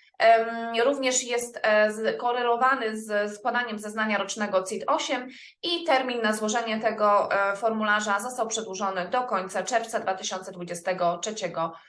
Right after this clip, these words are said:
roku. E, więc, e, tutaj również, e, pozytywna informacja, e, jak najbardziej, e, nie mamy pośpiechu, jeśli chodzi o ten cit, S T. I to by było na tyle, proszę państwa, jeśli chodzi o przedłużania terminów.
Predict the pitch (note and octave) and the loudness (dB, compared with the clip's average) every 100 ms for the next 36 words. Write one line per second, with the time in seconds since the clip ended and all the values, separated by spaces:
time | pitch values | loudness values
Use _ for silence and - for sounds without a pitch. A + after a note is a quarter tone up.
0 | _ - A3 C#4 G#3+ - - - _ _ | _ -2 4 4 4 0 -8 -12 _ _
1 | - A3+ A3+ A3 B3+ B3+ - A#3 A3+ B3 | 4 8 8 6 -2 -4 2 6 6 4
2 | C4+ G#3+ G#3+ A3 B3+ C#4+ C4 A#3 - A3 | -2 -2 0 2 2 2 -2 -4 -4 -2
3 | G#3 G#3 A3 A3 D#4 E4 C#4 C4+ A#3+ A3+ | 0 0 0 -2 -2 -2 -2 -2 0 0
4 | A3+ A#3 A3+ A3 - - A3 A3 A#3 A3 | 0 0 0 0 -6 -6 2 4 4 0
5 | G#3 G#3 G#3 G#3+ G3 - G3+ G3 G#3+ G#3+ | 0 0 0 -4 -4 -2 -2 -2 0 0
6 | G3+ G3 G3 G#3 A3 - A#3+ A3+ G#3 F#3+ | 2 2 0 -2 -6 -2 0 0 0 -4
7 | F#3 F#3 F3+ - F3 E3+ F3 F3 - E3+ | -6 -4 -4 -2 -4 -2 -6 -6 -6 -8
8 | - _ - - - G#3+ G#3+ F3+ - - | -10 _ -20 -8 0 0 0 -4 -4 -10
9 | - - C#4 D#4 F#4 F4+ F4 D4+ C#4 C#4 | -20 -8 0 2 4 4 6 8 6 4
10 | D#4+ C#4+ A#3 A3+ A#3 A#3 - A#3+ A3 A3 | 4 2 0 -2 -4 -4 -2 -2 -2 0
11 | A3 A3 A3 G#3 - A#3 A3 A#3+ A#3+ A3+ | 2 2 2 2 2 -2 -2 -2 -2 -2
12 | G3 F#3+ F#3+ B3 C#4+ D#4 - | -4 -4 -2 -2 0 0 -2